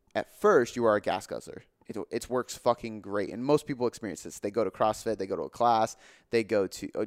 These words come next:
do running on a treadmill, anything. Um, even in dieting, really, it works. But in general, any type of cardio modality, when you first start doing it, it works fucking great. You lose weight, you're burning calories, you feel good, you see your body changing, and you're happy.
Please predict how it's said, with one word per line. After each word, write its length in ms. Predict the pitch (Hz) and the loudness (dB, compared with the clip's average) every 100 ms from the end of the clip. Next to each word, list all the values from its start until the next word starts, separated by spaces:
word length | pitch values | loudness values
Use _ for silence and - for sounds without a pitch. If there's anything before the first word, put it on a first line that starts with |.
| 101 | -6
do 260 | 117 113 104 | -10 -8 -6
running 300 | 95 123 123 | 0 0 0
on 60 | 113 | -6
a 40 | |
treadmill, 280 | 101 120 120 | -2 -2 0
anything. 360 | 117 120 95 87 _ _ _ | -4 -4 -8 -10 _ _ _
Um, 240 | 113 110 92 | -2 -2 -2
even 180 | 165 | -4
in 100 | 196 | -4
dieting, 360 | 123 92 95 92 | 0 0 0 -2
really, 220 | 101 95 | 0 0
it 80 | 76 | -2
works. 240 | 87 90 | -4 -4
But 200 | - 110 - - _ | 0 -2 -2 -20 _
in 140 | - 127 | -10 2
general, 440 | 135 139 127 113 | 4 6 4 4
any 140 | - 131 | 2 -2
type 160 | 147 117 | 0 -2
of 60 | |
cardio 260 | - 117 110 | 2 2 4
modality, 520 | 107 95 95 95 92 - | 0 0 2 0 -4 -8
when 120 | 110 | -10
you 60 | 113 | -2
first 220 | 180 180 | 0 2
start 140 | 139 | 0
doing 260 | 127 120 117 | 0 -4 -4
it, 80 | - | -4
it 80 | |
works 280 | 104 104 101 | -4 -4 -6
fucking 420 | - 101 95 95 85 | -2 -2 -2 -14 -14
great. 320 | 92 92 67 | -6 -6 -6
You 120 | 82 | -10
lose 280 | 104 127 117 | -4 -4 -2
weight, 280 | 113 113 107 | 2 2 2
you're 80 | 101 | -2
burning 260 | 113 113 | -4 -4
calories, 360 | - 95 98 101 | -2 0 0 -4
you 60 | |
feel 260 | - 117 113 | -6 0 0
good, 340 | 104 110 107 | 2 0 0
you 80 | 98 | -6
see 220 | 92 - | -10 -8
your 140 | 143 139 | 0 4
body 240 | 117 113 | 6 4
changing, 320 | 107 107 107 104 | 2 -8 -10 -12
and 80 | 95 | -12
you're 80 | 95 | -8
happy. 500 | - 123 - 76 | -4 -4 -4 -12